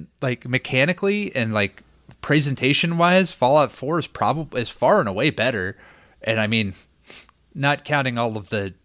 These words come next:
jank that permeates all of these sorts of games, but, like, Fallout New Vegas has spirit and heart and, like, a story that's interesting.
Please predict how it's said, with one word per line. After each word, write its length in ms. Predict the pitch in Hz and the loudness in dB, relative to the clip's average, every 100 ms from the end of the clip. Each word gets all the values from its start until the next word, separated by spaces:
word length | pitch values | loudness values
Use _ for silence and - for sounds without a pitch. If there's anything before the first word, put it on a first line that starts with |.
| _ | _
jank 500 | - 113 120 113 - - | -6 -2 -2 -2 -8 -4
that 380 | 113 101 - - | -2 -2 -6 -8
permeates 540 | 131 117 110 104 - | -4 0 2 2 0
all 180 | 110 107 | -2 -2
of 100 | 95 | -2
these 140 | 107 - | -4 -2
sorts 280 | 117 104 | -4 -4
of 100 | 107 | -10
games, 540 | 104 131 123 98 - - - - - - _ _ | -4 -2 -2 -4 -8 -10 -20 -20 -20 -20 _ _
but, 320 | 123 117 - | 2 2 0
like, 360 | 123 113 110 - _ _ _ | 0 2 0 -8 _ _ _
Fallout 460 | - 147 131 135 | -4 0 2 4
New 100 | 131 | 2
Vegas 340 | 123 139 139 - | 2 2 0 0
has 220 | 127 131 | 0 0
spirit 640 | - - 139 165 127 95 - | -2 -4 -2 0 -2 -4 -8
and 120 | 113 | -8
heart 440 | 101 127 147 - - _ _ | -2 2 2 2 -6 _ _
and, 380 | 120 117 117 113 | -4 -2 -2 -2
like, 360 | 110 110 113 - | 0 0 0 -4
a 120 | 123 | -6
story 420 | 120 - 151 151 123 | -4 0 2 4 2
that's 220 | 110 - | 0 -2
interesting. 600 | 131 - 117 123 107 | -2 -2 -2 -2 -2